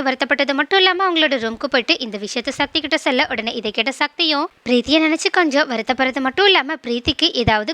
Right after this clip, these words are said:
கொஞ்சம் ஆறுதலா பேசிட்டு வரலாம்னு சொல்லிட்டு அவங்களோட ரூமுக்கு கிளம்பி போறாங்க. ஆனா இன்னொரு பக்கமும்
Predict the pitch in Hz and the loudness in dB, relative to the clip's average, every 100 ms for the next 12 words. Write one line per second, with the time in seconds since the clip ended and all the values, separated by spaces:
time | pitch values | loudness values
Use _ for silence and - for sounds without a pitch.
0 | 359 311 330 302 302 294 302 294 269 294 | -2 2 4 4 2 -4 -2 -2 -2 -2
1 | 269 254 277 262 220 311 240 220 220 254 | 0 0 -2 -4 -4 -2 -2 -4 0 0
2 | 269 262 277 277 254 254 254 262 262 247 | 0 -2 -2 -2 -2 -4 -2 0 0 0
3 | 262 294 220 226 214 220 220 262 311 285 | 0 0 -2 -4 -4 -4 -2 -2 0 0
4 | 349 | -2